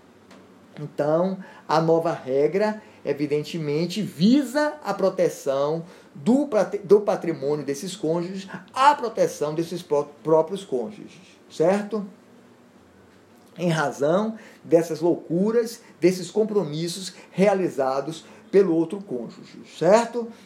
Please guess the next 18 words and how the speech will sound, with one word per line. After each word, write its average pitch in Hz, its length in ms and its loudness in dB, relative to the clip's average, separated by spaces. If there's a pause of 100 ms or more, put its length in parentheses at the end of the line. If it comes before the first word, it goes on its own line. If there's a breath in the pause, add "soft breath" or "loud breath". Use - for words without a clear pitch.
Então, 160 600 2 (100)
é 220 380 4
importante 170 640 -2
que 190 100 -4
vocês 160 400 -2
verifiquem 143 800 -4 (120)
essa 143 320 2
situação 143 800 -4 (280 loud breath)
de 208 480 0 (240 loud breath)
quando 240 680 4 (160)
a, 185 460 4 (100)
a, 175 80 -2
a, 190 240 2 (260)
a, 180 120 4
a, 180 480 2
a, 170 360 2
a 202 100 8
obrigação 165 920 0